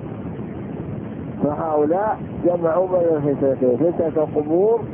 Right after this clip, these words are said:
وفتنة التصاوير. وقد يكون هذا الكلام من كلام المؤلف تعليقا على الحديث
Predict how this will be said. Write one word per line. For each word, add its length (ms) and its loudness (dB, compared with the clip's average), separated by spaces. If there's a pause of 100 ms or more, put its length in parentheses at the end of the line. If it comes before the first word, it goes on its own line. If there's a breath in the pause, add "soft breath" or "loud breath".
(120)
وفتنة 540 2 (720)
التصاوير. 960 0 (1200)
وقد 320 0
يكون 340 2
هذا 240 2
الكلام 440 0 (880)
من 220 4
كلام 420 0 (400)
المؤلف 640 2 (1500)
تعليقا 460 0
على 300 0
الحديث 460 0